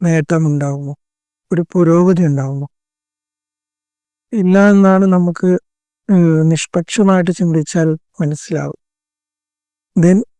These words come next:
അതാണ് നമ്മൾ ഇന്നത്തെ സബ്ജക്റ്റ്. നമ്മൾ ചെയ്യേണ്ട കാര്യം, rewrite your story. നമ്മുടെ സ്റ്റോറി ആര് റീറൈറ്റ് ചെയ്യും?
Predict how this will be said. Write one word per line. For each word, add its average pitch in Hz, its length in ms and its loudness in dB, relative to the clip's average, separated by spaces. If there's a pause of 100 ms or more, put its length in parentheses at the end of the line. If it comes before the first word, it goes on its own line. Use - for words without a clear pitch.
(120)
അതാണ് 185 400 4 (380)
നമ്മൾ 165 340 2
ഇന്നത്തെ 160 420 0
സബ്ജക്റ്റ്. 147 680 -6
നമ്മൾ 156 340 0
ചെയ്യേണ്ട 156 440 -2 (120)
കാര്യം, 151 320 -6 (960)
rewrite 185 680 2 (160)
your 156 360 0
story. 139 580 -6 (800)
നമ്മുടെ 202 480 2
സ്റ്റോറി 165 500 -2 (800)
ആര് 180 340 -2
റീറൈറ്റ് 180 480 2
ചെയ്യും? 160 220 -2